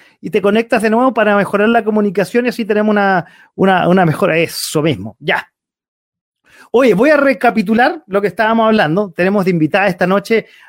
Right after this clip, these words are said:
a la gran cantante nacional Karina, eh, que hoy día es, eh, la voz del coro de Morandé con compañía, pero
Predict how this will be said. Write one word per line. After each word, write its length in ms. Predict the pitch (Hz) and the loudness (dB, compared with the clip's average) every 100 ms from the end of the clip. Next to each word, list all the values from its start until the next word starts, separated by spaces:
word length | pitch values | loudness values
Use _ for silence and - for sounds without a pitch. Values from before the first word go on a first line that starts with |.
| _ - | _ -8
a 560 | 139 143 131 123 113 | -4 -2 -2 -2 -4
la 80 | 120 | -4
gran 180 | 143 165 | -2 -4
cantante 680 | 175 165 - 170 - 170 156 | -4 -4 -2 -4 0 0 2
nacional 500 | 147 - 156 165 147 | 0 -2 0 2 0
Karina, 500 | - 156 143 165 - _ _ - - - _ _ _ _ _ _ _ _ - | 0 0 2 2 0 _ _ -20 -20 -20 _ _ _ _ _ _ _ _ -2
eh, 260 | 175 151 | 0 0
que 120 | - | 0
hoy 80 | 175 | 2
día 380 | 165 240 262 254 | 4 4 4 2
es, 640 | 185 214 269 - - - 170 | 2 2 2 0 -4 -4 0
eh, 640 | 180 170 160 156 147 147 | 0 2 2 2 2 2
la 100 | 147 | 2
voz 220 | 156 226 | 2 2
del 180 | 262 196 | 2 0
coro 300 | - 196 233 | 0 2 4
de 260 | 226 190 170 | 4 4 2
Morandé 520 | 156 151 165 151 180 | 0 -2 -2 0 -2
con 160 | 202 180 | -2 -2
compañía, 580 | 170 135 160 202 294 | -4 -2 0 2 2
pero 380 | 311 185 165 117 | 0 0 -2 -4